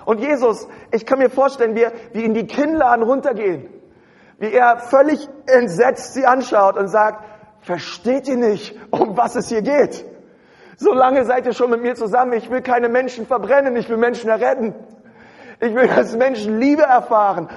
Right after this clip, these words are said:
und Hoffnung bekommen." Und, und ich, ich, ich, ich, ich sehe so diesen verzweifelten Ausdruck Jesu in den Augen, weil Jesus sagt, "Die Jünger, ihr habt nichts verstanden.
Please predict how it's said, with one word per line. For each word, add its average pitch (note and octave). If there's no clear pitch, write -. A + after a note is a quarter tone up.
und G#3+
Hoffnung C4+
bekommen." G3+
Und, A#3+
und B3
ich, B3
ich, A#3
ich, G#3+
ich, E3+
ich F3
sehe A#3
so A3+
diesen G3+
verzweifelten A#3
Ausdruck A3+
Jesu G3+
in G3
den F3+
Augen, E3+
weil D#3+
Jesus D#3
sagt, E3
"Die D3+
Jünger, F3
ihr D3+
habt C#3
nichts D3
verstanden. D3